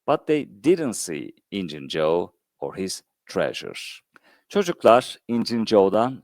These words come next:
korkuyorlardı, fakat onlar İncin Joe'nun hazinesini bulmak istiyorlardı. Ve her gece İncin Joe'nun evini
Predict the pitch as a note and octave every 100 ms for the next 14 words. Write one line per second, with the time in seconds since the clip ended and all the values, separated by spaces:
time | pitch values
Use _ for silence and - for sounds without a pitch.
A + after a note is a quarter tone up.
0 | - F2+ F2 E2 D3 G#2 C2+ A1 - F2+
1 | A#2+ C#3+ _ _ - F#2 D2+ B1 _ -
2 | E2 C#2+ D2 G#2+ C#3 - - _ _ _
3 | _ _ _ _ G2 F2 F#2 C#2+ - C2
4 | C2 F#2+ A#2+ _ _ - C2+ - D#2+ C#2+
5 | - D#2 F2 A2 - _ - C#2+ - F#2
6 | - _ - - - C#2 - - - -
7 | - _ _ _ _ _ E2 D#2+ D#2+ -
8 | _ - - A2+ B2+ A#2+ - - - D#2+
9 | C#2+ C#2+ B1+ - _ _ - F2+ E2 D#2
10 | E2 D2+ D#2 F2+ - F2 D2+ D2+ D2